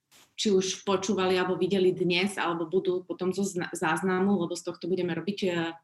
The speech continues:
podcast. E, všetkým by som sa vám chcela veľmi pekne poďakovať, čas sa naplnil, e, za to, že ste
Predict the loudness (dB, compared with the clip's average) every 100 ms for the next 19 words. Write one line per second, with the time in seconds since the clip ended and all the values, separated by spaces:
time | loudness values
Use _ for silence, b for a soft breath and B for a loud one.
0 | -8 -8 -6 -4 -4 -4 _ _ B B
1 | B B B B B -6 -4 -2 -2 0
2 | 4 6 6 6 4 4 4 6 4 4
3 | 2 4 4 2 4 2 4 2 2 2
4 | 4 4 2 -2 -2 -2 2 2 2 2
5 | 2 4 4 2 -2 -6 -4 -2 0 -2
6 | -4 B B -2 0 2 2 2 0 0